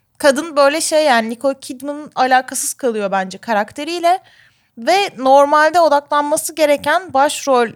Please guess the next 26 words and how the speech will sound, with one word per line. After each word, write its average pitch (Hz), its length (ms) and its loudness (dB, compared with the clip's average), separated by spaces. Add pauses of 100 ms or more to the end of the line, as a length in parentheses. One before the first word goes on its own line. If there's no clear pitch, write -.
(140)
liseli 240 500 -6
kızdan 269 380 -4
tamamen 277 540 0
neredeyse 240 380 -2
kopuk - 400 -6
bir 302 100 -8
fragman. 320 460 0
Sadece 330 420 0
oyuncuları 240 720 -4
görüyoruz, 269 440 -6
müzikler 254 560 -2
bilmem 240 340 -6
ne. 349 100 -2 (540)
Bir 339 200 -2
de 415 120 -2
şeyi 349 500 -8 (100)
bana 226 200 -2
hissettirdi. 214 720 -8 (600)
Geçen 285 300 -4
hafta 330 300 -4
Everyone's 320 500 -2
Talking 311 340 -4
About 285 320 -2
Jamie 294 460 -4
vardı 269 300 2
ya. 208 300 0